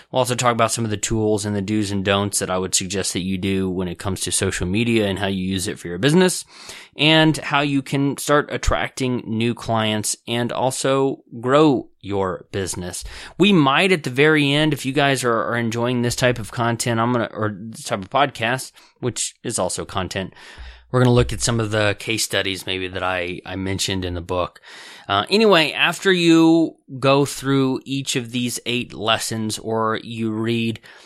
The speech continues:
part three, The Roadmap of Exit Strategy, you'll have a complete formula for how I have built my business over the last, geez, when did I get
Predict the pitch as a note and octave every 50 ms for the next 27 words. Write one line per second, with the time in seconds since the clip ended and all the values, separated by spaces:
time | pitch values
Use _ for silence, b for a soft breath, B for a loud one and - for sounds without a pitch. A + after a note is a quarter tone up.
0 | B B B - C3 B2+ B2 A#2 - - - A#2+ B2 B2 A#2+ A#2 G#2+ A2+ A2 A2+
1 | A2+ A2+ A2+ A2 A2 A2 A2 A2 G#2+ - - - - A2 G#2+ G#2+ G#2+ G2+ - -
2 | A2 A2+ A2 G#2+ G#2 A2 G2+ - - - A2 G#2 A2 G#2+ G#2+ G#2 G2+ G#2+ A2 A2
3 | G#2+ G#2 - B B B B B B B B - A2+ D3+ F#3+ G3 D#3 C#3+ C3+ B2
4 | B2 - B2+ A2+ - - C3 C3 B2+ A#2+ - - B2 A#2+ A#2+ A#2 A#2 A2+ A2+ A2
5 | - - G#2 F#2+ G#2+ G#2+ G#2+ G#2+ G#2+ G#2+ G2 G2+ G#2+ G2 F#2 F#2+ F#2+ A2+ A2 A2
6 | - - G#2 G2+ G#2 A2 B2+ D3+ E3 D#3+ C3 B2 C#3+ C#3+ C#3 B2 C3 D3 D3 D3
7 | D3 - - - - - - B2 B2 A#2 B2 A2+ A#2+ A#2 A2+ A2 A2 A2+ A2+ A2+
8 | A2+ A2+ - - - - - - - - G#2 G#2 G#2 G2 - - - - A#2+ A#2
9 | A#2 A2 G#2 A2 A2 G#2+ G#2+ - - -